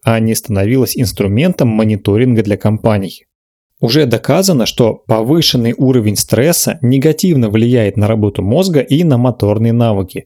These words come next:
то есть на способность использовать разные предметы. Хочется надеяться, что результаты исследования используют на благо людей,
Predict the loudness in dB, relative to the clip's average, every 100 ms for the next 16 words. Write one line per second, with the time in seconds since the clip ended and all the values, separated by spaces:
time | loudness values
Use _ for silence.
0 | _ -2 -2 -2 -6 -4 -4 -2 -2 2
1 | 2 2 0 -2 -4 -2 0 0 0 0
2 | 0 0 0 0 -2 0 0 -2 -6 -14
3 | _ _ _ _ _ -2 0 0 -2 -2
4 | 0 0 2 0 0 -6 -2 -2 -2 -2
5 | -2 0 0 -2 0 -2 -2 -2 0 0
6 | 0 0 -2 -4 -2 0 0 0 0 0
7 | 0 0 0 -2 0 0 0 -4